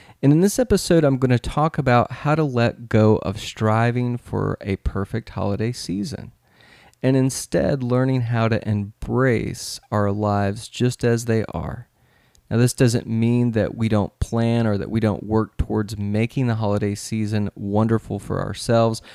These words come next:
and our family, but it means we're letting go of striving for perfection and letting go of high or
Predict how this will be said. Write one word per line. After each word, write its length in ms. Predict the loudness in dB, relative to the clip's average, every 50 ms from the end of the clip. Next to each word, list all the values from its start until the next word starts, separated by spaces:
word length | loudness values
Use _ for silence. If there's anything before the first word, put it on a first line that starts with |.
| -20 -20 _ -6
and 140 | -2 0 0
our 80 | 0
family, 520 | -2 -2 0 2 2 4 4 2 2 0 -2 -4 -12 -20 -20 _ _
but 120 | 2 2 2
it 100 | 2 2
means 340 | 0 0 0 0 -2 -2
we're 300 | 0 2 2 4 4 4
letting 600 | 2 0 0 0 2 2 2 2 2 -2 -4 -4
go 420 | 0 2 2 4 4 4 2 0 0
of 340 | -2 -4 -2 -2 -2 -2 -4
striving 800 | -10 -14 -14 -12 -4 -2 0 2 2 2 2 0 0 -2 -4 -4 -6
for 240 | -8 -4 -4 -4 -2
perfection 800 | -4 -6 -8 -8 -6 -4 -2 -2 -2 -2 -4 -4 -4 -4 -4 -4
and 180 | -4 -4 -4 -2
letting 500 | -2 -2 -2 0 0 2 2 0 0 0
go 360 | 2 2 2 2 2 0 -2 -6 -12 -20 -20 -20 -20 _ _
of 240 | -2 -2 -2 -4 -8 -16 _ _
high 720 | -20 -16 -8 -4 -2 0 0 0 0 0 0 0 -2 -4 -6 -12 -20 _ -6
or 180 | -4 -4 -4